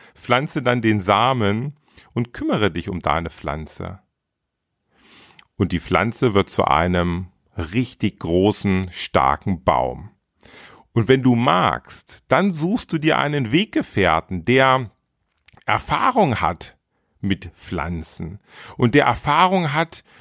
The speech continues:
wann diese Pflanzen, also dieser Samen, den du gesät hast, wann der vielleicht ein bisschen Wasser braucht und der auch Erfahrung hat, wann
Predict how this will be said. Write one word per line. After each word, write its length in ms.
wann 320
diese 300
Pflanzen, 600
also 180
dieser 300
Samen, 380
den 160
du 140
gesät 360
hast, 200
wann 140
der 100
vielleicht 260
ein 100
bisschen 280
Wasser 300
braucht 460
und 160
der 160
auch 80
Erfahrung 680
hat, 260
wann 880